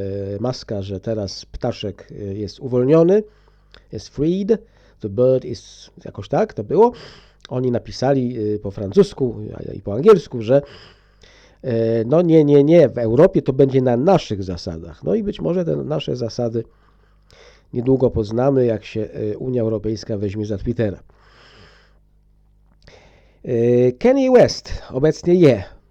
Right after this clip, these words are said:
od razu wrócił na Twittera, mm, a k-, ponieważ potrzebuje, mm, potrzebuje pieniędzy i sławy, to atakuje system,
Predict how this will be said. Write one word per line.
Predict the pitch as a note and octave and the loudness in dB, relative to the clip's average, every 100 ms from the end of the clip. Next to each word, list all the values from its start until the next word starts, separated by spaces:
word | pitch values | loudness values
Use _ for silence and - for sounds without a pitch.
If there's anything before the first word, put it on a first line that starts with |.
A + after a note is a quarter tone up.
| _ | _
od | B2 | 0
razu | D#3 C#3 A2+ A#2 | 4 4 4 4
wrócił | C3+ B2+ - G#2 F#2 _ _ _ - - | 2 2 -2 -4 -6 _ _ _ -20 -6
na | A#2 B2 | -2 0
Twittera, | A#2+ A#2 A2 G2+ F#2+ C3 A3+ B3 _ _ _ _ _ _ _ | 0 -2 -2 -4 0 2 2 0 _ _ _ _ _ _ _
mm, | A#2 A#2 A#2+ A#2 A#2 A#2 A2+ | -8 -4 -2 -2 0 0 -2
a | A2+ A#2+ B2 B2 A#2+ A#2 A#2 A2+ | -2 -2 0 0 0 0 -2 -4
k-, | - B2 - - A2 | -8 -14 -14 -12 -4
ponieważ | B2 B2 A2+ - - A2+ | -2 0 -2 -4 -12 -8
potrzebuje, | A#2 - B2 C3+ B2 A2 G#2+ G2+ - | -8 -6 -2 0 2 2 -2 -6 -12
mm, | G2+ G2 G2+ G2+ G2+ G2+ G2+ G2+ | -12 -10 -10 -10 -10 -8 -8 -8
potrzebuje | G#2 - A2+ A2 A2+ G#2 G2 F#2+ F#2+ - G#2 | -10 -6 -8 -4 -4 -4 -4 -6 -8 -10 -8
pieniędzy | G#2+ C#3 A3 E3 A#2 | -2 4 4 4 -2
i | |
sławy, | - D#3 A2+ C3+ G#3 - - _ _ _ - _ _ | 0 2 4 2 0 -8 -20 _ _ _ -20 _ _
to | C3 | -2
atakuje | C3 C#3 D3 C#3+ | 0 0 2 2
system, | C#3 A2+ - A#2+ B2 G#3 | 2 -2 -4 -4 -2 -4